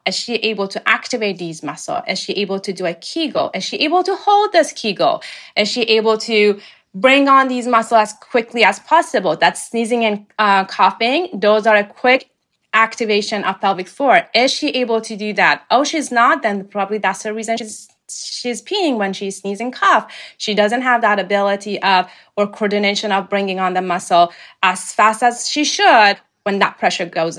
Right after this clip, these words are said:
up. The muscles are delayed. The muscles are de-, not coordinated. So those are all the things we will check. And we will also check the hip muscles, the pelvis muscles, the abdominal muscle, because these are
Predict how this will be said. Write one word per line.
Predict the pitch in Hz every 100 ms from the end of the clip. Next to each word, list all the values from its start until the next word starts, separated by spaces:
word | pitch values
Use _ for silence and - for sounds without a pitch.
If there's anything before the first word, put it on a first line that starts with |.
| -
up. | 160 - _ -
The |
muscles | 175 170 180 208 208
are | 220
delayed. | 220 226 220 190
The | 170
muscles | 160 170 -
are | 180 196
de-, | 202 202 196
not | 175 185 175 190
coordinated. | - 240 196 160 151 113 -
So | 208
those | 202 220
are | 247
all | 247 214
the | 208
things | 208 196
we | 170
will | 170
check. | - - 285 - - - _ _ _ _
And | 226 220 208 202 208 -
we | 202 208
will | 202 -
also | 202 202 208
check | 202 202 185 -
the | 175
hip | - 285 277
muscles, | 269 262 262 247
the | -
pelvis | - 240 233 233 226
muscles, | 233 214 233 220 214 - - - -
the |
abdominal | - 165 247 247 240 233
muscle, | 226 220 226 208
because | 196 190 170 170
these | 214 226
are | 226